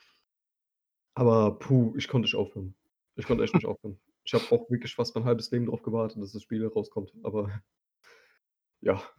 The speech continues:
Speaker 2: Ähm, was mir grad auch noch eingefallen ist, ich glaube,
Speaker 1: Mhm.
Speaker 2: das hatten,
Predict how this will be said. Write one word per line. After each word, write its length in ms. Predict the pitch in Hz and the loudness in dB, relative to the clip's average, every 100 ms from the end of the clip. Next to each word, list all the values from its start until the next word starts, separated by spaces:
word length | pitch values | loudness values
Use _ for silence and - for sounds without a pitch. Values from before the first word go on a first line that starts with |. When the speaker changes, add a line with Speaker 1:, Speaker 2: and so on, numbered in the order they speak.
| _ _ _ _ _ _ _ - - - _ _ _ _ _ - - - _ _ _ _ - _ _ _ - - | _ _ _ _ _ _ _ -8 -8 -8 _ _ _ _ _ -10 -8 -8 _ _ _ _ -20 _ _ _ -20 2
Speaker 2:
Ähm, 360 | 113 101 104 - _ _ - | 4 6 4 0 _ _ 0
was 140 | 127 | 4
mir 60 | 156 | 6
grad 160 | 135 | 6
auch 100 | 120 | 6
noch 100 | 165 | 6
eingefallen 440 | 135 104 92 95 95 | 6 4 4 2 2
ist, 280 | 113 - - _ _ - | 0 -4 -18 _ _ -8
ich 180 | - - | -6 -4
glaube, 220 | - 120 | -2 -2
Speaker 1:
Mhm. 40 | |
Speaker 2:
das 160 | 104 - | -2 -4
hatten, 380 | - 113 107 | -2 2 2